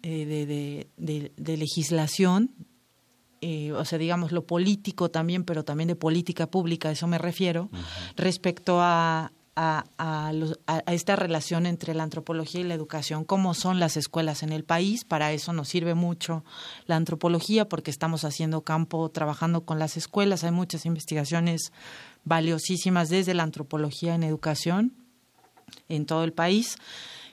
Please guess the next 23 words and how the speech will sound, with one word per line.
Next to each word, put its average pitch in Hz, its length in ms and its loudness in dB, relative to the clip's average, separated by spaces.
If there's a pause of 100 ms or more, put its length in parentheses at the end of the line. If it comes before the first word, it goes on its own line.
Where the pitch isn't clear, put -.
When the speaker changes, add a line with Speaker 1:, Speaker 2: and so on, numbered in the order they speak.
(100)
Speaker 1:
Y 196 100 4
bueno, 185 280 2
digamos, 180 420 2
allí 175 160 4
hay 190 160 4
un 190 120 4
vínculo 180 460 2
muy 170 160 2
particular, 156 720 0
¿no? 160 160 0
En 180 100 0
el 180 140 0
caso 202 400 2
de 214 140 2
pensarlo, 185 920 2 (120)
eh, 160 260 -2
para 160 240 2
los 165 240 2
niños, 220 640 6 (720)
eh, 175 480 2
yo 214 160 4
creo 233 380 6
que 202 440 2